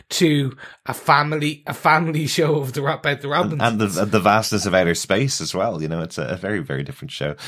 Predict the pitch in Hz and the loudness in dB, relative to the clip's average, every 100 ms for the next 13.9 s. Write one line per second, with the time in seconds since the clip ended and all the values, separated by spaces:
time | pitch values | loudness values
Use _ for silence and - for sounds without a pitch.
0 | 143 127 110 110 107 107 - - _ _ | -12 2 6 6 4 0 -8 -20 _ _
1 | _ 147 160 165 175 156 151 143 123 123 | _ 4 6 8 8 8 6 6 6 4
2 | 117 113 110 101 98 95 95 92 95 - | 4 4 2 0 2 2 2 -2 -4 -2
3 | 127 - 90 90 87 87 78 _ 92 92 | -4 -2 0 2 0 -2 -6 _ 0 0
4 | 87 80 78 85 98 92 90 90 90 82 | -2 -6 -6 0 0 0 -2 -4 -2 -2
5 | - 87 - - 85 78 - 92 92 92 | -2 -4 -4 0 0 0 -6 -2 0 0
6 | 95 95 92 95 113 - 95 92 90 87 | 2 4 6 4 4 4 2 2 -2 0
7 | 78 95 107 90 90 - 87 87 113 82 | 0 -2 -2 0 0 -2 -2 -2 -2 0
8 | 87 87 92 98 107 98 92 - 87 76 | 0 2 4 6 6 4 2 0 -4 -2
9 | 85 87 87 82 82 80 82 85 78 78 | 2 4 4 2 -4 0 2 2 2 0
10 | 82 82 85 82 87 78 85 78 82 78 | 0 2 0 2 0 2 0 0 -4 -2
11 | 76 80 85 82 76 80 - 80 - 82 | -2 -2 -2 -6 -6 -8 -8 -10 -4 -2
12 | 78 - _ _ _ _ 95 87 110 107 | -2 -6 _ _ _ _ -6 0 4 4
13 | 110 101 92 87 - 95 95 85 78 | 4 4 4 4 0 0 0 -2 -8